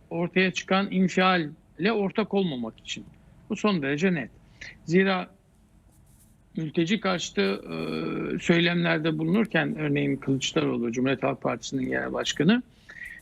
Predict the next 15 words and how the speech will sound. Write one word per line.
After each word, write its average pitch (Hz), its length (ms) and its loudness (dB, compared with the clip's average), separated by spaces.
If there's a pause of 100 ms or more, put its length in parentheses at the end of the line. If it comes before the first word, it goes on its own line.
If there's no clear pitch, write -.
e, 147 400 0 (1300)
bir 214 100 10
süre 170 280 2
sonra 190 520 0 (360)
onların, 190 680 2 (220)
e, 160 220 -4 (520)
Suriye 220 580 2
ile 220 160 0
uzlaşarak, 185 760 0
Suriye 180 400 0
ile 185 140 -2
anlaşarak, 170 840 -2 (440)
orada 190 340 2
güvenliğin 180 680 0
sağlanmasını, 175 920 0